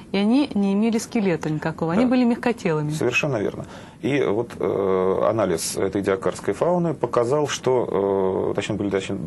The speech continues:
Speaker 2: он, были разные взгляды на, э, дальнейшую судьбу этой диакарской фауны.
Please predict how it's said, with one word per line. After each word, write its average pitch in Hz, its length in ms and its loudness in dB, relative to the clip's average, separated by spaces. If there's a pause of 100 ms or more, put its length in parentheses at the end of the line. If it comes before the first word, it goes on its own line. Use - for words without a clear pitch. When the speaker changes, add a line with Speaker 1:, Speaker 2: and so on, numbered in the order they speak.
(120)
Speaker 2:
он, 101 240 -4 (300)
были 98 300 -4
разные 92 340 0
взгляды 95 460 0 (320)
на, 120 360 2
э, 98 460 -2 (840)
дальнейшую 110 440 0
судьбу 104 380 0
этой 87 180 -2
диакарской 90 540 -2
фауны. 60 380 -2